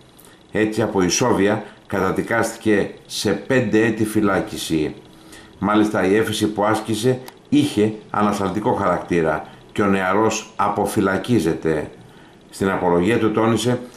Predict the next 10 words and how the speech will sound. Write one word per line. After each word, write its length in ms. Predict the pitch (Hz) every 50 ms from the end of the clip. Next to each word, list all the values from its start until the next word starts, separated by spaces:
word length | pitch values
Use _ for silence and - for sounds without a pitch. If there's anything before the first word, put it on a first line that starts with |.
| - -
πως 200 | - 104 104 98
λάτρευε 420 | 95 113 127 127 - 104 95 85 87
τη 120 | 85 90
μητέρα 420 | 85 85 82 101 107 107 104 104 104
του, 200 | 104 101 98 - - - - - -
ενώ 120 | 90 95
ακόμα 300 | 95 - 117 113 117 113
και 120 | 104 110 107
σήμερα 360 | 107 - 110 113 104 98 92
φάνηκε 560 | - - 110 104 104 101 104 107 104 -